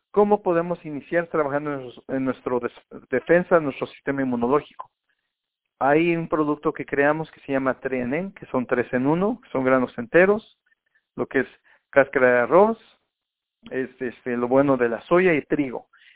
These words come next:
Entonces, este producto trabaja a nivel celular. ¿Y cómo es lo que trabaja? Pues empieza a reparar sus células, sus cerca de cien trillones de células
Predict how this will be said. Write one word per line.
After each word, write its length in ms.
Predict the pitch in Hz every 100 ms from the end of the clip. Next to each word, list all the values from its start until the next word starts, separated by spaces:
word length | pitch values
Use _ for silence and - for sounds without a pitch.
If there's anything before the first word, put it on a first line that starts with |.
| -
Entonces, 520 | 139 - 160 151 131 - _ _ _ _ _ _ -
este 340 | 185 202 202
producto 640 | 214 170 151 135 - 190 - _ _ _ _ _ _ -
trabaja 520 | 147 143 147 165 -
a 100 | 139
nivel 340 | 131 123 123 113
celular. 420 | 123 117 117 123 -
¿Y 100 | 170
cómo 240 | 190 226 233
es 60 |
lo 100 | 214
que 100 | 208
trabaja? 500 | 185 180 196 147 135 _ _ _ _ _ _
Pues 360 | 151 156 185 226 _
empieza 560 | 131 131 160 165 - 165
a 40 |
reparar 560 | 127 123 - 120 180 226
sus 140 | 202 -
células, 420 | 135 131 135 147 _ _ _ _ -
sus 140 | 135 127
cerca 280 | 185 -
de 140 | 151 131
cien 240 | - 170
trillones 440 | 175 151 143 143 131
de 120 | -
células 440 | 160 185 208 233